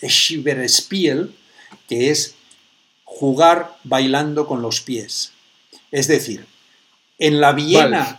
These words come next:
Speaker 1: en la Viena de los valses, a los futbolistas les exigen jugar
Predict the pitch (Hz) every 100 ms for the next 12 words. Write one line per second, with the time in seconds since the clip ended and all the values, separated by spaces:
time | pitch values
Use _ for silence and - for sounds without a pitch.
0 | - 160 147 143 139 160 233 233 185 147
1 | 127 123 147 156 127 - - - - -
2 | - _ _ _ _ _ _ _ _ -
3 | 156 156 - 175 151 131 139 214 - 165
4 | 160 139 131 117 196 185 202 156 165 151
5 | 151 147 143 _